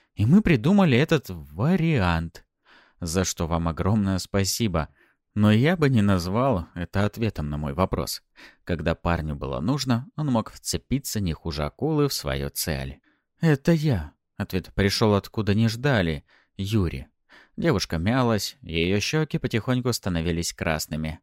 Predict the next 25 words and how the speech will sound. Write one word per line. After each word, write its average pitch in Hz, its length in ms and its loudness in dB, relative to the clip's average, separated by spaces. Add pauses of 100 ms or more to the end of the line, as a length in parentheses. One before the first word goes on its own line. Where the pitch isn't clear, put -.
(520)
"Я 147 200 4
попросила 127 680 4
Ран, 123 460 2
а 151 180 0
она 156 260 2
уже 107 320 0
остальных". 87 640 -2 (560)
"Ага, 80 460 -2 (120)
но 98 500 0
что 139 220 -6
случилось?" 131 640 -4 (180)
"Дело 127 440 4
в 113 60 -6
том, 165 200 2
что - 180 0
вопросами 143 520 2
проживания 127 640 2
занималась 107 600 2
Минори. 87 500 0 (420)
Она 156 240 4
бронировала 110 640 4
номера, 92 580 0 (100)
но 120 140 -2
часто - 340 -2
ненадолго, 117 760 2